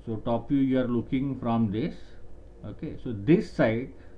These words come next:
will come in front. Okay, so if you now look after from this side, if this side come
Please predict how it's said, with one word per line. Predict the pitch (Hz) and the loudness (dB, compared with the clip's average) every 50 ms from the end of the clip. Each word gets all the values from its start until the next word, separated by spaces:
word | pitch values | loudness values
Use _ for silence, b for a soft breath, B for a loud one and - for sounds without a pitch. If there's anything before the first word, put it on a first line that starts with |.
| B B - | B B -10
will | 117 113 131 160 175 156 | -2 4 6 6 6 6
come | - - 156 156 175 - - - | 6 4 4 4 4 2 -2 0
in | 165 160 147 127 113 | 2 4 4 2 2
front. | - 123 90 - - - - - - - - - - - - - - - - 165 | 0 -2 -2 -2 -4 -8 -12 -12 -12 -12 -14 -14 -14 -16 -14 -14 -14 -14 -12 -12
Okay, | 127 127 - - 151 101 82 - - B B B B B B B B - - | -12 -8 -4 -4 -4 -4 -4 -8 -12 B B B B B B B B -2 4
so | 160 170 175 143 120 117 151 - - - - - - - - - - - - - | 6 8 8 8 6 2 0 -4 -10 -14 -16 -16 -16 -16 -16 -16 -16 -16 -14 2
if | - 147 147 147 - | 6 6 6 6 4
you | 214 214 202 | 0 2 4
now | 175 165 160 170 190 190 | 4 6 6 6 6 6
look | 185 175 175 190 226 226 - | 8 8 8 8 6 6 4
after | 214 180 180 175 - - 185 175 175 | 4 4 4 2 0 2 2 4 4
from | 170 170 151 143 143 143 131 | 4 4 4 4 4 4 4
this | 131 139 135 139 - | 2 2 2 0 -2
side, | - 123 104 95 98 113 151 175 - - - - - - - - - - - - - - - - - - - - - - - - - - - - - - - - | -2 0 0 2 0 0 -2 -4 -6 -10 -16 -18 -18 -18 -18 -16 -16 -16 -18 -18 -18 -18 -18 -18 -18 -18 -18 -18 -18 -18 -18 -18 -18 -18 -18 -18 -18 -18 -16 -4
if | - 143 135 131 | 0 0 2 6
this | 143 151 151 - | 6 6 6 6
side | - 143 147 151 147 - | 4 4 4 4 4 4
come | 147 143 139 139 - | 4 4 2 2 -2